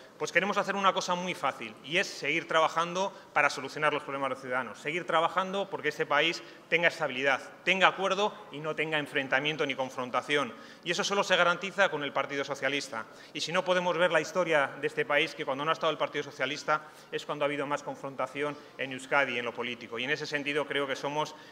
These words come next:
la garantía de que en Euskadi se puede gobernar con estabilidad, se puede gobernar mirando al futuro y se puede gobernar con lealtad. Y en ese sentido el Partido Socialista es fundamental que tenga un gran respaldo de los sociali-, del Partido Soci-, de los ciudadanos vascos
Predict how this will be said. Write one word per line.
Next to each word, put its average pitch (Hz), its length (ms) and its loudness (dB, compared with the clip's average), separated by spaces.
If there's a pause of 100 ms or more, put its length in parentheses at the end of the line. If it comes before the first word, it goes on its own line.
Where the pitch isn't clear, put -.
la 139 140 6
garantía 180 720 2
de 131 100 -4
que 127 300 -2
en 127 80 -8
Euskadi 151 320 2
se 151 100 -6
puede 143 200 0
gobernar 135 560 2
con 131 140 -2
estabilidad, 135 580 4 (240)
se - 160 -6
puede 165 240 6
gobernar 156 420 8
mirando 143 320 2
al 143 60 2
futuro 151 480 0 (160)
y 147 60 -12
se 135 120 -12
puede 147 200 0
gobernar 135 440 2
con 135 180 -2
lealtad. 117 440 2
Y 123 60 -2
en 131 60 -4
ese 131 120 -2
sentido 139 320 -2
el 139 80 -2
Partido 131 280 0
Socialista 127 540 -2 (240)
es 143 160 -4
fundamental 135 640 0 (220)
que 151 100 0
tenga 160 200 0
un 151 80 -4
gran 170 180 4
respaldo 151 460 2
de 131 80 -4
los 127 80 -6
sociali-, 139 400 -6
del 135 260 -2
Partido 139 340 -2
Soci-, 143 280 -6
de 123 180 -2
los 131 140 0
ciudadanos 139 400 0
vascos 143 360 0